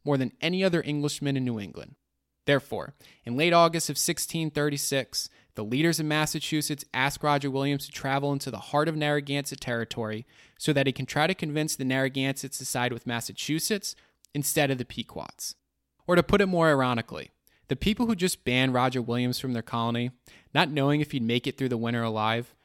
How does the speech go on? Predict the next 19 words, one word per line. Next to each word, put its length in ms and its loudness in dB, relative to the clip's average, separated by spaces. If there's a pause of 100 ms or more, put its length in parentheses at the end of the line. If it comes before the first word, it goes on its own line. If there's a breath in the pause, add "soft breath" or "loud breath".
(180)
are 120 0
now 180 4
asking 440 0
him 200 -2
to 140 -8
save 360 0
their 140 2
colony 560 -2 (220 soft breath)
from 100 -4
potential 520 -4
destruction. 640 -8 (520)
Now, 240 0 (220 soft breath)
as 160 0
ironic 400 2
as 120 0
the 100 -4
request 480 0
may 100 0
be, 320 -2